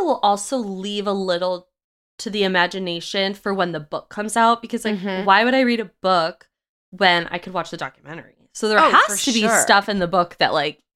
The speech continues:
Speaker 1: are bombshells.
Speaker 2: And I mean, they've, like, they've timed this so perfectly with this show coming out two weeks, then it's the holidays, everybody kinda goes off and does their own thing,
Speaker 1: Mm-hmm.
Speaker 2: or they have time to catch up on it, and then boom, in the new year, his book comes out.
Speaker 1: I mean, genius.
Speaker 2: We're all gonna be glued.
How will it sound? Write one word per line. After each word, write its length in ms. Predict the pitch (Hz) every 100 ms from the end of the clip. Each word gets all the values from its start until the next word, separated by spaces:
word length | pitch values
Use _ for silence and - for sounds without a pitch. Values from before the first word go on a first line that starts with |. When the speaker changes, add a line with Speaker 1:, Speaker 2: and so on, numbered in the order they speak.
| _ _ _ _ _ -
Speaker 1:
are 80 | 202
bombshells. 1040 | 165 170 147 139 - 87 - - - - _ _ -
Speaker 2:
And 120 | 254
I 60 | 277
mean, 200 | 285 277
they've, 240 | 285 226
like, 300 | - 262 254
they've 160 | 285 277
timed 320 | - 262 294
this 120 | 302
so 140 | - 262
perfectly 540 | 262 226 226 262 214
with 180 | 196 -
this 120 | 214
show 260 | - 220 202
coming 340 | - 226 254
out 240 | 214 185 -
two 220 | - 233
weeks, 300 | 214 185 -
then 160 | 185 208
it's 140 | 220
the 100 | 247
holidays, 420 | 208 202 202 196
everybody 320 | 180 185 202
kinda 240 | 214 220 214
goes 240 | 185 185
off 160 | 185 185
and 100 | 190
does 160 | 175
their 160 | 170 185
own 160 | 185 190
thing, 260 | 196 196
Speaker 1:
Mm-hmm. 320 | 190 185 175 220
Speaker 2:
or 160 | 254
they 100 | 240
have 160 | 208 208
time 240 | 196 185
to 60 | 180
catch 260 | 170 165
up 180 | 247 -
on 160 | 202 175
it, 160 | 175 - _ -
and 140 | 214
then 140 | 202 202
boom, 340 | 226 240 202
in 80 | 185
the 80 | 180
new 140 | 185
year, 260 | 196 160 156
his 160 | 170 139
book 220 | 190 220
comes 240 | 185 170
out. 200 | 156 143
Speaker 1:
I 20 |
mean, 240 | 262 262 233
genius. 280 | - 254 220
Speaker 2:
We're 160 | 254
all 120 | 277 277
gonna 140 | 277
be 140 | 277
glued. 400 | 240 320 277 175